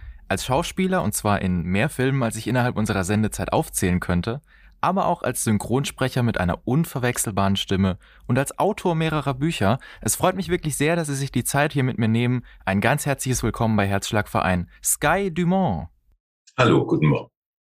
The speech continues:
Speaker 1: Ich habe es eben gesagt, die Hörerinnen und Hörer kennen Sie vermutlich in erster Linie aus zahlreichen Filmen, in denen Sie mitgespielt haben, aber vermutlich nicht als H-S-V-Fan.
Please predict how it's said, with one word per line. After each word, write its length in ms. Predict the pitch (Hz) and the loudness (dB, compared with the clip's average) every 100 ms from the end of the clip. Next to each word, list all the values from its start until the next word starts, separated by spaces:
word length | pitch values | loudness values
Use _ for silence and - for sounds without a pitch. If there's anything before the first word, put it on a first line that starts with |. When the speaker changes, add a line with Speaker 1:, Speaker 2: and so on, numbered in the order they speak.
| _ _ _ _ - | _ _ _ _ -6
Speaker 1:
Ich 200 | 98 - | -2 -2
habe 120 | 95 | 0
es 100 | - | -2
eben 260 | 113 139 | 0 2
gesagt, 440 | 135 113 117 143 - | 2 2 0 -2 -2
die 80 | 113 | 0
Hörerinnen 320 | 123 123 117 | 0 2 2
und 120 | 110 | 2
Hörer 200 | 123 113 | 0 0
kennen 240 | - 117 | 2 0
Sie 100 | 113 | 2
vermutlich 460 | 117 113 107 110 101 | 0 2 2 0 -2
in 100 | 104 | -2
erster 380 | 98 101 - 151 | 2 0 0 -4
Linie 280 | 156 151 131 | -2 -2 -2
aus 140 | 107 | -2
zahlreichen 460 | - 117 113 98 101 | 0 0 0 0 -4
Filmen, 340 | - 196 170 | -2 0 2
in 100 | 101 | 2
denen 180 | 92 90 | 2 2
Sie 100 | 87 | 2
mitgespielt 560 | 92 - - - 92 | 0 -2 -8 0 0
haben, 300 | 104 110 139 156 - - | 2 0 -2 -6 -16 -6
aber 180 | 110 123 | -2 0
vermutlich 480 | 123 127 135 127 - | 2 2 2 -2 2
nicht 400 | 104 131 - - | 4 2 0 -2
als 220 | 170 - | -2 0
H-S-V-Fan. 840 | 160 156 - 160 180 - 92 87 | 0 0 -2 -2 0 0 0 -2